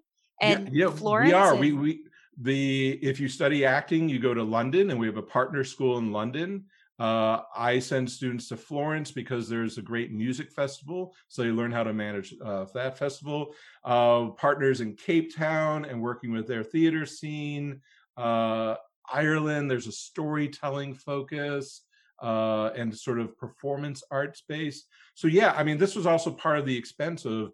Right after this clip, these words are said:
Speaker 1: so where do we find these partners? Do we trust these partners to train our students? And how do we make it part of our curriculum to say, "We're gonna back off and not teach this because we know our students are gonna learn it this other place"? And it really is kind of opening it up instead of saying,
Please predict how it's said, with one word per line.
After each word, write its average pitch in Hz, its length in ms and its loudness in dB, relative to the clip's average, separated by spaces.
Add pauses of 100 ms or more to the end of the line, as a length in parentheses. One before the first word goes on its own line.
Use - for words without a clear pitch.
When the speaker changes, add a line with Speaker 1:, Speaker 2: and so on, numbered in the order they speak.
(260)
Speaker 1:
so 127 240 2
where 123 340 2
do 160 80 4
we 151 120 2
find 127 280 0
these 113 160 -4
partners? 156 400 -4
Do 127 120 -6
we 107 100 -2
trust 143 400 -8
these 120 160 -6
partners 113 480 -6
to 110 80 -12
train 113 300 -6
our 104 100 -4
students? 120 560 -4 (360)
And 127 140 -4
how 139 140 0
do 202 100 4
we 180 120 4
make 143 240 -2
it - 100 -8
part 131 220 0
of 120 80 -2
our 117 80 0
curriculum 117 580 -6
to 104 80 -10
say, 110 400 -4 (300)
"We're 143 180 0
gonna 196 180 0
back 143 420 0
off 160 260 0
and 120 120 -4
not 110 280 -6
teach 160 260 -6
this 196 220 -2
because 123 340 -8
we 117 100 -4
know 117 200 -4
our 120 120 -2
students 113 380 -8
are 107 80 -6
gonna 107 220 -8
learn 107 240 -6
it 104 180 -8 (240)
this 110 160 -8
other 113 180 -6
place"? 90 400 -12
And 113 140 -6 (220)
it 135 140 2
really 151 260 4
is 139 100 0
kind 135 160 -4
of 117 220 -4
opening 131 400 0
it 117 120 -2
up 120 220 0
instead 107 240 -6
of 104 80 -8
saying, 107 440 -4